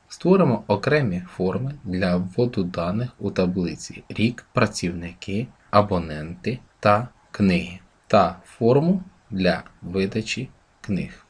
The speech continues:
Скористаємось для цього майстром форм. Першу форму будемо створювати з таблиць рік. Поле код не потрібно додавати. Вибираємо макет. Виберемо стрічковий макет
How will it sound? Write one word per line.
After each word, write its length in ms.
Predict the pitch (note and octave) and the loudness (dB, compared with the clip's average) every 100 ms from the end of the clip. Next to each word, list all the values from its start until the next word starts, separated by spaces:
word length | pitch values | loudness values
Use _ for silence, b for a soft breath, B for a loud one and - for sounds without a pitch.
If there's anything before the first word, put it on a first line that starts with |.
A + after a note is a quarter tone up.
| _ | _
Скористаємось 720 | - F2+ F2+ - C#3+ D3+ C#3 | -12 -10 -10 -6 -4 -2 -4
для 180 | G#2+ G2 | -6 -8
цього 320 | - A2 G#2 | -6 -4 -4
майстром 560 | F2 F2+ F2+ - G#2 G2+ | -2 -4 -4 -8 -12 -14
форм. 220 | _ - - - _ | _ -16 -16 -20 _
Першу 360 | G#2+ - - - | 2 2 0 -4
форму 420 | - D3+ D#3 C3 | 0 2 2 0
будемо 260 | G2+ F#2+ | 0 -2
створювати 680 | F2+ - A2 A2+ G#2+ - A2+ - _ | -4 0 2 2 0 -4 -12 -12 _
з 240 | F2+ F2+ F#2 | -6 -2 -2
таблиць 640 | F2+ F2+ F2+ G2 G2 - | -2 -4 0 0 0 -4
рік. 340 | F#2 - - - - | -6 -6 -10 -4 6
Поле 280 | F3 C#3 | 10 10
код 340 | A2 A#2 G#2+ F2+ | 8 6 6 6
не 160 | G#2+ | 2
потрібно 600 | G2+ F2+ - E2+ E2+ E2+ | 2 -2 -2 -4 -2 0
додавати. 720 | F2+ F#2 G#2+ A#2+ C3 C3 C#3 C#3 _ _ A#2+ | 0 2 2 2 2 0 -6 -6 _ _ 2
Вибираємо 640 | A#2+ B2+ A#2 G#2+ G2+ G2 | 10 12 12 12 10 6
макет. 580 | F#2+ F#2 F#2+ F#2 F#2 - _ _ - | 4 0 -2 -4 -6 -20 _ _ 0
Виберемо 520 | C3 B2+ B2 A#2 A2+ | 4 6 4 2 0
стрічковий 840 | - - C3 B2+ - A#2+ G2+ E2+ | -2 2 2 2 4 6 6 2
макет 540 | E2 F2+ - D#3+ F3 | -2 -6 -2 -4 -4